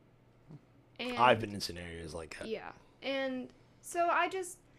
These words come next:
Speaker 1: I, I support Black Lives Matter and everything. Like, I, I have shirts, I have all kinds of shit.
Speaker 2: Sure.
Speaker 1: Um, I wanted to go to the rallies and stuff, but I,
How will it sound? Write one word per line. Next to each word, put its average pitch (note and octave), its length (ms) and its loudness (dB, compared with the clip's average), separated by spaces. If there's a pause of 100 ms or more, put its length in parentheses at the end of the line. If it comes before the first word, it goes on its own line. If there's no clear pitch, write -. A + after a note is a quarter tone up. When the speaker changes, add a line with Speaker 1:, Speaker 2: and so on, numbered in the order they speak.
(240)
Speaker 1:
I, C4+ 200 0 (680)
I C4+ 160 0
support C#4 540 0
Black A#3 200 -2
Lives A3 220 -4
Matter A3 460 -6
and A3 100 -6
everything. A3 400 -6
Like, G#3+ 180 -8
I, G#3 120 -8 (760)
I - 60 -14
have G3 180 -10
shirts, F#3+ 420 -8
I F3+ 60 -8
have F#3 160 -10
all F#3+ 80 -6
kinds B3 260 -8
of F3+ 60 -12
shit. - 240 -14 (260)
Speaker 2:
Sure. C#3+ 300 6 (540)
Speaker 1:
Um, F#3 380 -8 (200)
I A3+ 80 4
wanted C4 280 2
to A#3+ 60 0
go G#3+ 220 0
to G#3 100 0
the G3 200 -4 (760)
rallies G#3+ 440 -4
and F#3 140 -10
stuff, E3 280 -10 (100)
but D#3+ 120 -12
I, - 100 -10